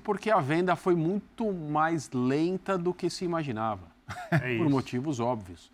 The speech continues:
Speaker 2: Ex-
Speaker 1: Até três, quatro dias atrás
Speaker 3: No setor
Speaker 1: tinha mu-,
Speaker 3: central podia
Speaker 1: tinha,
Speaker 3: ficar com
Speaker 1: tinha,
Speaker 3: espaço.
Speaker 1: tinha ingresso disponível pra todos os setores.
Speaker 2: Isso aí não
Speaker 1: Isso
Speaker 2: é
Speaker 1: nunca acontece com a torcida do Flamengo com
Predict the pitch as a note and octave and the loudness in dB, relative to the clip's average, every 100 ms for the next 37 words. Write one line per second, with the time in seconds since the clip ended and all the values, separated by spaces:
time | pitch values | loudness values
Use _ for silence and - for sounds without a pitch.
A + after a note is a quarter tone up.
0 | - C#3 C3 G#2+ C3+ C3 C3+ C3+ - A#2+ | -4 -4 0 -2 -2 -2 -2 -2 -2 -4
1 | - A#2 G#2 G#2+ G#2+ C#3 C3+ D3+ B2+ D#3+ | -4 -6 -4 -4 -4 -2 0 2 2 4
2 | D#3 B2+ B2 C#3+ - C3 D3+ D#3 B2 C#3 | 2 4 4 4 4 2 2 2 -2 0
3 | D#3 D3+ C3+ B2+ D#3+ D#3 C#3 D#3 D#3 C#3+ | 2 2 2 2 2 2 2 0 -2 -6
4 | C#3+ C3+ D3 D3+ D3+ - D#3+ D3+ F3 - | -2 0 0 -2 -4 -2 -4 -4 -6 -4
5 | D#3 B2+ A#2 D#3+ F3+ - A3 C4+ D#4 F3+ | -4 -2 -2 0 -2 2 2 4 4 6
6 | F#3+ A3+ G#3 - F#3 C3 D#3 D3+ - C3 | 4 4 0 2 0 2 0 -2 -4 -4
7 | B2+ G2+ C3 B2 - A#2+ B2+ C#3 C3+ D3 | -4 -2 -2 -2 0 2 2 0 0 -2